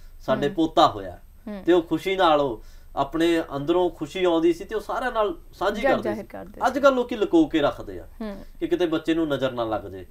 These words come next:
Speaker 1: ਵੀ ਸਾਡੇ ਨਵੀਂ ਨਵੀਂ ਨੌਂ ਆਈ ਹੈ ਘਰੇ
Speaker 2: ਹੂੰ।
Speaker 1: ਤੇ ਕਿਤੇ ਇਹਦੇ ਕੋਈ ਕੰਨ ਨਾ ਭਰ ਦੇ।
Speaker 2: ਜੀ।
Speaker 1: ਹਨਾ? ਤਾਂ ਉਹ ਪਿੰਡਾਂ ਦੇ ਵਿੱਚ ਵੀ ਇਹ ਮਾਹੌਲ ਬਦਲਿਆ।
Speaker 2: ਜੀ।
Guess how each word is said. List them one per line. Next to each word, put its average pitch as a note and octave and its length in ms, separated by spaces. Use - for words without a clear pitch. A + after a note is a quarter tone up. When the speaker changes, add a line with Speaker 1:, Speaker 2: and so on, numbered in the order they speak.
Speaker 1:
ਵੀ C#3+ 80
ਸਾਡੇ D3+ 320
ਨਵੀਂ C#3 360
ਨਵੀਂ D3 240
ਨੌਂ D3+ 280
ਆਈ C#3+ 200
ਹੈ C#3+ 40
ਘਰੇ C#3+ 360
Speaker 2:
ਹੂੰ। A3 140
Speaker 1:
ਤੇ D3 420
ਕਿਤੇ D3+ 240
ਇਹਦੇ D#3+ 160
ਕੋਈ E3 140
ਕੰਨ C3+ 280
ਨਾ A2+ 100
ਭਰ C3+ 200
ਦੇ। F2+ 180
Speaker 2:
ਜੀ। G#3+ 260
Speaker 1:
ਹਨਾ? G#3+ 520
ਤਾਂ F3 80
ਉਹ G3 240
ਪਿੰਡਾਂ F#3 360
ਦੇ A3 120
ਵਿੱਚ G#3+ 200
ਵੀ A3+ 140
ਇਹ A3 180
ਮਾਹੌਲ F3 240
ਬਦਲਿਆ। F#3 360
Speaker 2:
ਜੀ। G#3 200